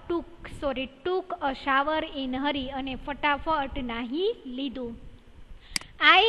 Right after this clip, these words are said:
had no time to take a cup of tea. મારી પાસે ચા પીવાનો પણ સમય હતો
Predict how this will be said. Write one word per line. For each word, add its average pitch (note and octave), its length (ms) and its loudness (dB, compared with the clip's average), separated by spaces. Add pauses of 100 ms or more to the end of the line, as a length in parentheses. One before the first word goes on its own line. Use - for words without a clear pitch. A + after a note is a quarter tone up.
(140)
had D#4 360 4 (140)
no D4+ 120 2 (120)
time C#4+ 560 4 (260)
to G4 100 2 (240)
take D4 320 4
a C#4 160 2
cup D#4 220 0 (160)
of C4 220 -2 (280)
tea. B3+ 180 -2 (440)
મારી D4 380 6
પાસે F4+ 500 4
ચા D#4+ 440 8
પીવાનો C#4 440 -2
પણ C#4+ 320 -8
સમય C4 320 -4
હતો A#3+ 500 -6